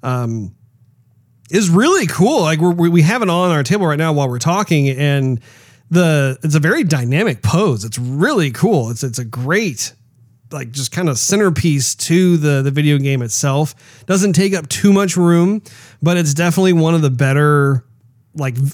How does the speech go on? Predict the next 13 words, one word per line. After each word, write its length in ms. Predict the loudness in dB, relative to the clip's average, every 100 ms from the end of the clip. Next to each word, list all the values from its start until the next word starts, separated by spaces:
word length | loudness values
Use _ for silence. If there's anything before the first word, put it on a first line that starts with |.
| -8
quote 200 | -2 0
unquote 260 | 2 0 0
video 440 | 0 2 2 2
game 360 | 2 2 2 2
statues 680 | -2 -6 -4 -2 0 0
that, 260 | 0 -2 -2
that 140 | -6
you 120 | -4 -2
can 140 | -2
get 180 | -4 -6
from 240 | -4 -4
collector's 720 | -4 -2 -2 0 0 0 -2 -6
editions. 580 | -4 -4 -2 -4 -6